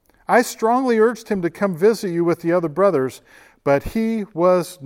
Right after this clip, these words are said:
it was not at all his will to come now." Apollos is like, "I ain't going. My being there has caused so much division and everything,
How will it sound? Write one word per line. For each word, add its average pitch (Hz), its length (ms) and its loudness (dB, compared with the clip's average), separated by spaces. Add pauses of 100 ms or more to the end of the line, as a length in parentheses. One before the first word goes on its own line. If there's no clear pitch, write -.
(200)
it 175 160 0
was 156 220 -2
not 170 300 0
at 151 180 -2
all 156 300 2
his 127 280 -6
will 123 540 0 (320)
to 147 140 -8
come 143 320 -4
now." 104 300 -8 (840)
Apollos 175 440 -2
is 143 140 -8
like, 135 180 -4
"I 165 180 -4
ain't 147 120 -6
going. 131 340 -8 (1160)
My 170 260 -2
being 170 340 -6
there 143 160 -6
has 127 180 -8
caused 143 280 -6
so 180 140 -8
much 185 240 -10
division 156 540 -8
and 147 120 -8
everything, 147 480 -8